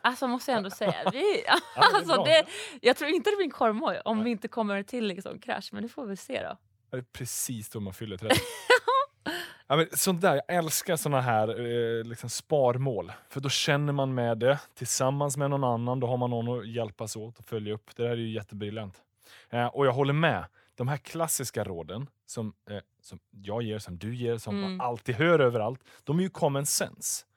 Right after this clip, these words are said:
Speaker 1: Ja.
Speaker 2: Och de är ofta ganska bra, men det, men det finns ofta en bra anledning att avvika från dem. Om man är medveten, om man vet vad man gör.
Speaker 1: Ja, men det är ju det. Jag tror att det handlar om den här medvetenheten, att man, man
Speaker 2: Ja.
Speaker 1: förstår vad man gör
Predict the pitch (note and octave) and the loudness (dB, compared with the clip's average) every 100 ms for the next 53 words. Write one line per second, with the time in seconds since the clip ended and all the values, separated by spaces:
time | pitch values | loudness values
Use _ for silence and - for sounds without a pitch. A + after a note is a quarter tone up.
0 | _ G3+ G#3 F3 - _ _ C#3 B2+ _ | _ -8 -4 -4 -6 _ _ -6 -6 _
1 | C#3 C#3 F3 F#3 F3+ - G#3 E3+ C#3+ A2 | 0 2 4 2 2 0 0 0 0 0
2 | A2 D3+ _ - B2 C3 _ A#2+ A#2+ A2+ | -2 -4 _ -10 -8 -8 _ -6 -6 -6
3 | - D#3+ D#3 C#3 - G#2 G2+ G2+ G2 F#2+ | -4 -4 -2 -4 -4 -4 -2 -4 -4 -6
4 | F#2 F#2+ G2 G#2+ G#2 D#3 - C3 G#2 E2 | -8 -8 -6 -6 -4 -4 -4 -4 -6 -8
5 | D2 - _ _ A2+ A#2+ B2 C#3+ C3 C3 | -16 -20 _ _ -4 0 0 0 0 -2
6 | D3 - C#2 G#2+ A2 G#2 A2 G2+ A2 A2+ | -4 -6 -12 -8 -6 -4 -6 -6 -4 -4
7 | A2 - - C4+ C#4+ C#4+ A3 D4+ C4 G#3 | -4 -6 -4 -2 0 -2 -2 -2 0 0
8 | G3 C4 B3 A#3 B3+ A3+ A3 G#3+ G3+ G3+ | 0 0 0 0 2 4 4 2 -2 -4
9 | F#3+ G3+ G#3+ F3 F#3 F#3+ F#3 A3+ G#3 F#3+ | -2 -2 -2 -4 -6 -6 -4 -2 -2 -2
10 | F3 E3 F3 F3+ F3 E3+ F#3+ F#3+ - F3 | -6 -6 -8 -6 -6 -4 -6 -6 -10 -18
11 | - G#3+ - C4 B3+ A#3 G#3+ G3+ F3 E3+ | -6 -6 -2 4 6 6 4 0 2 2